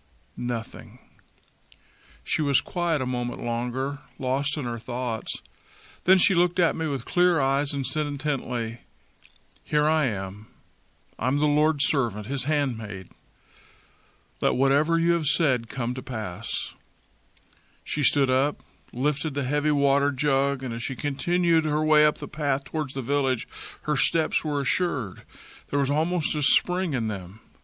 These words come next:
And that's how I met Mary. She taught me what it means to be a servant when it's hard to obey, when there seems to be no hope except for God's promise.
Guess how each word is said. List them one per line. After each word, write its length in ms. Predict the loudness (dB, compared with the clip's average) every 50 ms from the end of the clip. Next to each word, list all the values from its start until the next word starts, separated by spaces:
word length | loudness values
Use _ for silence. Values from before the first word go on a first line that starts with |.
| _ _ _ _ _ _ _ _ -20 -20 -20 -20 -20 -12 -6
And 100 | -2 0
that's 220 | 0 2 0 0
how 180 | -2 -2 0 0
I 120 | 0 0 0
met 200 | -2 -2 -2 -2
Mary. 440 | -4 -6 -6 -6 -6 -8 -8 -10 -14 -18 -20 -20 -20 _ _ _ _ _ -20 -20 -20 -20 -20 -20 -20 -12 -4
She 220 | 0 2 2 2
taught 280 | 0 0 0 0 0 2
me 120 | 0 0
what 240 | 2 2 2 2 0
it 80 | 0
means 400 | 0 2 2 4 4 2 2 0
to 100 | -2 0
be 160 | 2 2 2 2
a 80 | 2
servant 580 | 2 0 2 2 2 0 0 -2 -4 -8 -8 -12 _ _ _ -20 _ _ _
when 100 | -4 -4
it's 140 | -2 -2 -4
hard 360 | -6 -4 -4 -2 -2 0 0
to 140 | 0 0 0
obey, 580 | 0 0 -2 -2 -2 -2 -4 -6 -8 -10 -12 -16 -20 -20 -20 -20 _ _ _ _ -20 -20 -20 -20 -8
when 120 | _ 2 2
there 100 | 4 6
seems 260 | 6 6 6 4 2
to 80 | 0 0
be 160 | 2 2 4
no 240 | 4 4 2 2 0
hope 320 | 0 0 2 2 2 0
except 380 | -2 -2 -2 2 2 2 0 0
for 100 | -4 -4
God's 380 | -2 -2 0 0 -2 -2 -4
promise. 720 | -6 -6 -6 -6 -4 -4 -4 -4 -4 -6 -8 -8 -8 -10